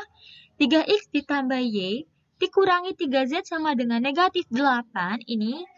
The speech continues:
persamaan kedua. Dua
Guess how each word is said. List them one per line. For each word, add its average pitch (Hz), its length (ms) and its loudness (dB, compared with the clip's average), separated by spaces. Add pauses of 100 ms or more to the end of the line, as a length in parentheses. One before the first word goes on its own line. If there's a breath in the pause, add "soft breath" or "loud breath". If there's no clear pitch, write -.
(260 loud breath)
persamaan 311 800 -2
kedua. 202 720 -2 (880 soft breath)
Dua 320 240 2